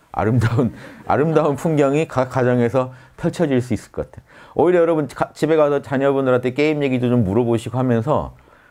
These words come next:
"나도 사실 게임해." 하면서 이렇게 함께 <laughs> 얘기를 나누시다 보면 게임 정보를 듣다가 여러분 영성이 풍부해지는 경험을 하실 수도 있습니다. "오, 그러면 이게 또 그렇게 해석될 수도 있겠군." 이게, 그러니까 지금 절이니 교회니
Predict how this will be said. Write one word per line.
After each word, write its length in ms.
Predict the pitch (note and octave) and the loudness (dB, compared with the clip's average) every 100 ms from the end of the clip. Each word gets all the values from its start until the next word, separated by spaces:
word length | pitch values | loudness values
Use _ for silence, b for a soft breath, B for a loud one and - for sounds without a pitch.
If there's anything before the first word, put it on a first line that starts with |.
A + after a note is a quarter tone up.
| b | b
"나도 260 | - A#2 C#3+ | -2 0 0
사실 280 | D3 C#3+ B2+ | 0 -2 -2
게임해." 380 | D3 D3 D3+ C#3+ | 0 0 0 0
하면서 460 | C3+ B2+ A#2+ A#2+ | 0 0 0 0
이렇게 320 | F#2 F2+ - F2+ | -2 -2 -6 -8
함께 560 | C3+ C#3+ C3+ A#2 C3 - - | -6 -6 -4 -4 -4 -6 -16
<laughs> 140 | - | -2
얘기를 240 | A#2 A#2+ A#2 | 0 2 2
나누시다 500 | G#2 A#2+ B2 B2 A2 | 2 0 0 0 0
보면 320 | A#2 C3 - B B B | 0 -2 -4 B B B
게임 320 | - F#3+ A3+ F#3+ | 0 0 2 0
정보를 400 | E3 D3 C#3+ B2+ | 2 2 0 0
듣다가 440 | B2 B2+ B2 A#2 | 0 2 2 2
여러분 300 | G#2+ A2 A#2 | 2 0 0
영성이 440 | G2+ A2+ C#3+ C#3+ B2+ | 0 0 0 -2 -4
풍부해지는 720 | E3+ E3 D3+ C#3+ A2+ G#2+ G2 | -4 -2 0 0 0 -2 -2
경험을 400 | A2 G2+ G2+ G#2 | -2 0 0 0
하실 180 | A2 A#2+ | -2 -4
수도 200 | - E2 | -6 -10
있습니다. 300 | - C2 - _ B B B B | -10 -16 -16 _ B B B B
"오, 340 | - E2+ F2+ F2 | -4 0 0 -2
그러면 360 | F#2 F#2+ G2+ F#2 | -2 -2 -2 -2
이게 260 | F2 G2 - | -2 -4 -4
또 100 | F#2 | -16
그렇게 320 | - F#2 - | -10 -8 -4
해석될 340 | A2+ G#2 - F#2 | -4 -4 -6 -6
수도 220 | - F#2 | -6 -8
있겠군." 580 | - - - G2+ D2+ B1 _ b b b b b b _ - | -6 -8 -4 -4 -6 -12 _ b b b b b b _ -12
이게, 400 | F2+ F#2 F2 E2+ - | -8 -6 -6 -10 -6
그러니까 240 | A#2+ A#2 | -2 -2
지금 200 | G#2+ A#2 - | 0 -2 -2
절이니 540 | - A#2+ B2+ B2+ B2 | -2 0 0 0 0
교회니 560 | B2+ B2+ B2+ A#2+ A2+ | 2 2 4 2 -2